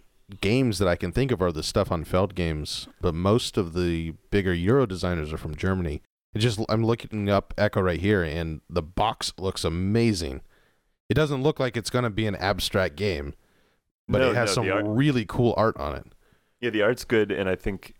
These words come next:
Speaker 2: you know, it looks like you're playing on Mars, you know, the Marsscape with different kinds of rocks and stuff, which determine what you can build. But
Speaker 1: Yeah.
Speaker 2: then it's, it, then it's a very simple, abstract game.
Speaker 1: Yeah, that's really interesting.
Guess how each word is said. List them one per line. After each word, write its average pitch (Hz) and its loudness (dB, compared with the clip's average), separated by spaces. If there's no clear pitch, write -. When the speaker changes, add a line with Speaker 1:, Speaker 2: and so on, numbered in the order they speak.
Speaker 2:
you 107 -6
know, 90 -6
it - 0
looks 160 2
like 151 -2
you're 117 -2
playing 113 0
on 85 0
Mars, 87 -4
you 98 -6
know, 87 -2
the 80 -8
Marsscape - -6
with - -12
different 98 -12
kinds 90 -8
of 90 -10
rocks - -14
and 101 -20
stuff, - -12
which - -14
determine 90 -6
what 82 -8
you 95 -14
can 92 -14
build. 98 -10
But 117 0
Speaker 1:
Yeah. - 0
Speaker 2:
then 113 0
it's, - -6
it, 107 0
then 123 2
it's 113 -4
a 117 4
very 107 2
simple, 98 0
abstract 90 -4
game. 85 -8
Speaker 1:
Yeah, 110 2
that's 120 0
really 131 2
interesting. 87 -6